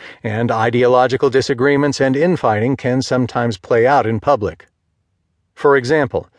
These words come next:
Ghost Security Group, which claims to help governments with intelligence reports, is not to be confused with the hackers of ghostsec dot org,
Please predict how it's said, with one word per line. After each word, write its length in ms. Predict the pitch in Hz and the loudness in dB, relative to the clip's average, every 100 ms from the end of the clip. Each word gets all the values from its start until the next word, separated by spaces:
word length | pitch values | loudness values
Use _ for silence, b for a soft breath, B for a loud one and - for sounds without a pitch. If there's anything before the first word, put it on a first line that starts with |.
| b b - | b b 0
Ghost 340 | 143 147 - | 2 2 -2
Security 560 | - - - 170 123 101 | -6 -4 0 2 2 -2
Group, 400 | 104 92 92 - | -6 -8 -10 -10
which 200 | 107 - | -10 -4
claims 340 | 123 120 110 | -2 -2 -2
to 80 | 123 | -2
help 260 | 98 123 | 0 0
governments 560 | 117 127 123 117 104 - | 0 0 2 -2 -4 -2
with 200 | 120 - | -2 -2
intelligence 600 | 113 - 151 131 113 - | -4 0 0 2 -2 -4
reports, 480 | 110 - 110 110 - B B B | -4 -2 -2 -2 -6 B B B
is 180 | 131 120 | -2 2
not 220 | 143 165 | 2 2
to 100 | 165 | 0
be 120 | 156 | -2
confused 600 | - 151 - 196 123 98 | -2 -4 -2 0 0 0
with 200 | 117 104 | -2 -2
the 80 | 113 | -4
hackers 480 | 139 131 - 123 110 | -2 -2 0 -2 0
of 160 | 107 | -2
ghostsec 720 | 98 135 123 - - 127 110 - | 0 0 0 -6 -4 -2 -2 -4
dot 240 | 117 117 | -4 -2
org, 500 | 170 170 95 85 92 | 2 2 2 -4 -16